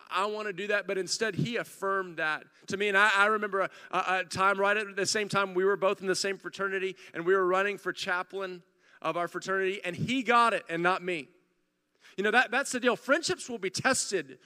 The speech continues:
when your friend is rewarded or promoted and you're not. And the question is,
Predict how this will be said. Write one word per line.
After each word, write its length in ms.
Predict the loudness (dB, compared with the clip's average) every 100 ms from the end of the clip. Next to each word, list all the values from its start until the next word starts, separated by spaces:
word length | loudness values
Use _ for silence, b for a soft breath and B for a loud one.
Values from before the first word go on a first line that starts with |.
| B
when 180 | -4 -2
your 160 | 0 -2
friend 400 | 2 2 4 2
is 220 | -2 0
rewarded 540 | 0 2 4 4 4
or 80 | 0
promoted 480 | -2 2 2 2 0
and 120 | -2
you're 120 | 0
not. 260 | 4 2 2 -8 _ _ _ _ _ _ _ b b
And 140 | -2 -2
the 40 |
question 440 | 0 0 0 -4
is, 200 | -6 -6